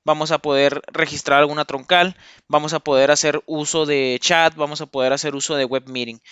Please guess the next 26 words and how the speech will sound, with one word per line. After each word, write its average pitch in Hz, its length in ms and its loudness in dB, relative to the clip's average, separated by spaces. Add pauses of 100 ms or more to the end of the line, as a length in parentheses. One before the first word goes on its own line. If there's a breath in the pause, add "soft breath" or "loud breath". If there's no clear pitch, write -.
(200 loud breath)
Esto 185 220 2
lo 196 80 2
que 175 80 -4
estamos 165 280 2
viendo 170 200 0
aquí 196 340 -2 (280 soft breath)
es 147 320 0
el, 147 580 0
la 135 100 2
consola 147 380 0
de 151 60 6
administración 135 580 -6
en 175 60 -2
el 139 120 -8
cual 131 160 0
yo 135 120 -4
voy 139 140 -2
a 135 100 -2
poder 127 380 -4
empezar 156 440 -2 (280 loud breath)
a 156 140 2
administrar 139 460 -2
mi 135 80 -6
conmutador. 113 560 -6 (340 loud breath)
Entonces 185 240 0
recuerden, 151 480 2